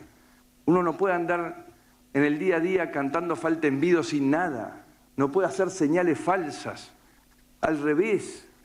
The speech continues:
necesitamos señales claras, señales de que tenemos compromiso, que tenemos palabra, porque eso es lo que potencia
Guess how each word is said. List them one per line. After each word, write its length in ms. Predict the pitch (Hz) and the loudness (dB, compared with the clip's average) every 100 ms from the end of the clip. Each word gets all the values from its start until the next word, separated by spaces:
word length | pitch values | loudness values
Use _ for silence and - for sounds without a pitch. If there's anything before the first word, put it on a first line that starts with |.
| _ - | _ -2
necesitamos 580 | 139 143 147 202 214 - | 0 2 2 2 0 0
señales 540 | 170 175 214 196 175 - | 0 2 2 0 -4 -2
claras, 800 | 165 202 226 156 104 - - - _ _ _ _ _ _ _ _ _ - | 0 0 0 -4 -6 -12 -20 -20 _ _ _ _ _ _ _ _ _ -6
señales 440 | - 170 202 208 190 | 0 2 2 2 2
de 120 | 180 | 2
que 120 | 165 | 0
tenemos 600 | 160 - - 165 214 208 | -4 -8 -4 -2 0 -2
compromiso, 1000 | 202 165 151 160 147 220 220 - 127 92 - - - - | -2 -4 -2 0 0 0 -2 0 -2 -2 -8 -20 -20 -10
que 120 | - 165 | -2 0
tenemos 420 | 165 196 208 - | 2 0 -2 -4
palabra, 880 | - - 160 202 170 135 110 90 - - - _ _ _ - | -2 0 2 0 -2 -2 -2 -6 -12 -20 -20 _ _ _ -2
porque 440 | 139 143 156 196 | 0 0 2 2
eso 440 | 240 - 165 104 85 - - _ _ - | 2 0 0 0 -4 -16 -20 _ _ 0
es 120 | 160 | 2
lo 140 | 170 | 2
que 140 | 160 165 | 0 -2
potencia 1040 | 160 156 196 208 196 - 160 123 101 - | 0 0 0 0 -2 -2 -2 -2 -2 -10